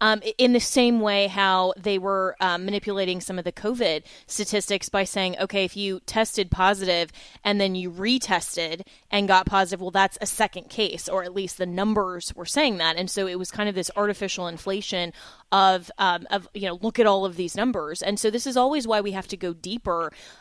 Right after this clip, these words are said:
uh, into these stats. And so where are we at, just by comparison, because I think a lot of the, of, of people who are,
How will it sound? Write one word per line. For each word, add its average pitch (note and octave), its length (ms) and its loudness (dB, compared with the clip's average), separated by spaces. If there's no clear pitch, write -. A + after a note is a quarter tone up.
uh, F#3+ 180 0
into A3 760 2
these F#3 240 -4
stats. F3+ 560 0
And G#3 160 0
so A3+ 240 4
where G#3+ 320 -2
are A#4 160 0
we C#4+ 100 0
at, G#3+ 100 2
just G#3+ 180 -8
by B3+ 120 4
comparison, G3+ 680 -4
because F#3+ 360 -4
I G3+ 100 -2
think B3+ 140 0
a A#3+ 40 0
lot F#3+ 260 2
of A3 80 0
the, G#3 140 -4
of, G3+ 220 -2
of - 200 -10
people F#3+ 340 -6
who G3 200 -4
are, F3 240 0